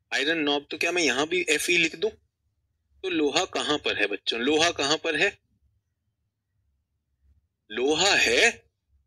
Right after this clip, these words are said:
ये कितने बजे होगा बच्चों? घड़ी की सुई की दिशा में चलूं तो दस बजे होंगे यहाँ पर, और यहाँ पे कितने बजे होंगे? सर पांच बजे होंगे, ठीक है। लोहा याद रहेगा बच्चों,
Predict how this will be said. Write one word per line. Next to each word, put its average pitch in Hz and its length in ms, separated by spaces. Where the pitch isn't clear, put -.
ये 427 60
कितने 247 280
बजे 233 200
होगा 190 180
बच्चों? - 320
घड़ी 160 260
की 208 140
सुई 202 220
की 202 100
दिशा 190 240
में 196 120
चलूं 185 260
तो - 280
दस 208 160
बजे 214 180
होंगे 262 220
यहाँ 277 160
पर, - 300
और 156 100
यहाँ 156 280
पे 226 180
कितने 226 200
बजे 220 160
होंगे? 226 220
सर - 1500
पांच 160 340
बजे 101 180
होंगे, 98 220
ठीक 196 100
है। 190 60
लोहा 185 240
याद 220 220
रहेगा 240 200
बच्चों, 247 260